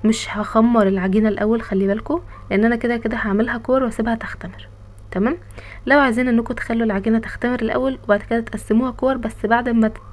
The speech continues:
لازم بعد ما تتقسم كور بالمنظر ده لازم هنسيبها تختمر تاني على الاقل من نص ساعة لساعة الا ربع.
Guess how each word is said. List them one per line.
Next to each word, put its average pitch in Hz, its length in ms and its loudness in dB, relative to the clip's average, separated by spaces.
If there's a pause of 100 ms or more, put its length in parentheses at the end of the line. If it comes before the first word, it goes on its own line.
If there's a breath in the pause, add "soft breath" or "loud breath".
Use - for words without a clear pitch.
(140)
لازم 233 400 2
بعد 233 240 2
ما 214 140 2
تتقسم 214 480 -6
كور 208 340 2
بالمنظر 226 500 0
ده 285 200 0 (540 loud breath)
لازم 269 400 2
هنسيبها 240 400 -2
تختمر 226 460 -2
تاني 247 320 -2
على 254 260 -2
الاقل - 480 -2 (520 loud breath)
من 220 160 4
نص 262 160 -2
ساعة 262 260 2
لساعة 233 280 -2
الا 214 120 2
ربع. 165 220 -4